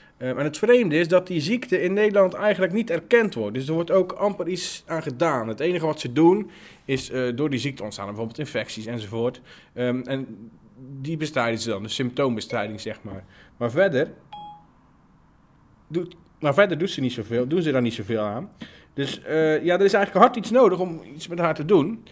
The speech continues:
Eh, en dat kan eigenlijk alleen maar in Amerika. Het kan ook in andere landen, maar de beste behandeling, eh,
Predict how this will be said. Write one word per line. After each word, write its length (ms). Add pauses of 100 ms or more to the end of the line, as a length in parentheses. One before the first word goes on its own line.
(300)
Eh, 180
en 60
dat 140
kan 160
eigenlijk 400
alleen 300
maar 260
in 100
Amerika. 420
Het 120
kan 140
ook 140
in 80
andere 260
landen, 200
maar 100
de 60
beste 320
behandeling, 460
eh, 120